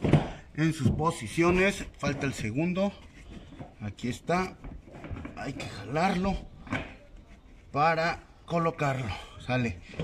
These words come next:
Ya que los pusiste en su posición, lo empujamos hasta atrás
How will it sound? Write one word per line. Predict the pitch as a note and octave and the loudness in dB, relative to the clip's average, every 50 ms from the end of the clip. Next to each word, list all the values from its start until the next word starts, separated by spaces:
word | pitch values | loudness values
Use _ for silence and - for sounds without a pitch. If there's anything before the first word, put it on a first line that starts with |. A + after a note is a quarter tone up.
| - - - - - - - | -4 -2 -2 -2 -2 -6 -4
Ya | - D#3+ F#3+ G3+ | 2 4 4 4
que | F#3+ F#3 E3 | 4 4 4
los | D3+ C#3+ C3 C3 C3 G#2+ - - - - - - - - - - - - - - - | 6 6 6 4 2 0 -2 -8 -10 -12 -14 -18 -20 -20 -18 -18 -16 -18 -18 -16 -12
pusiste | - C3+ - D#3+ F#3 E3+ - D#3 | -10 -6 -4 -2 2 4 4 4
en | - D3+ | 4 2
su | - - | -2 -4
posición, | - - G3+ G3 - - - - F3+ F#3 G3 G3+ G#3 G#3 F#3+ - - - - - - - - - - - - - - - - | -4 -4 -4 -4 -4 -6 -4 0 2 4 4 4 2 0 -2 -6 -8 -8 -10 -10 -10 -14 -20 -20 -18 -16 -16 -16 -10 -4 0
lo | - D3+ | 2 2
empujamos | E3+ F3 - C3+ - D#3+ E3 E3+ D#3+ C#3+ E3+ | 2 2 0 0 0 2 2 2 2 0 -2
hasta | E3+ D#3+ - C3+ | -2 -4 -4 -6
atrás | A#2 - - D#3 F3 F#3 F#3+ F#3+ F#3 - | -4 0 2 2 4 4 4 2 0 -4